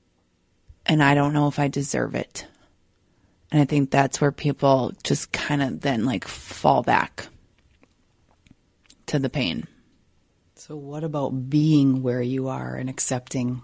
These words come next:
Speaker 2: where you are right then and there? And then being open to that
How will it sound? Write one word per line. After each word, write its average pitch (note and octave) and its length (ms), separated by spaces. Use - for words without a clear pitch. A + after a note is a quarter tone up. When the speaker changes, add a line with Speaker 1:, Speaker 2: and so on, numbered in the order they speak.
Speaker 2:
where C3+ 200
you B2 220
are G2+ 360
right B2 240
then C3 180
and C3 160
there? B2+ 360
And C#3+ 220
then B2 400
being D#3+ 360
open B2+ 540
to D3 140
that B2 520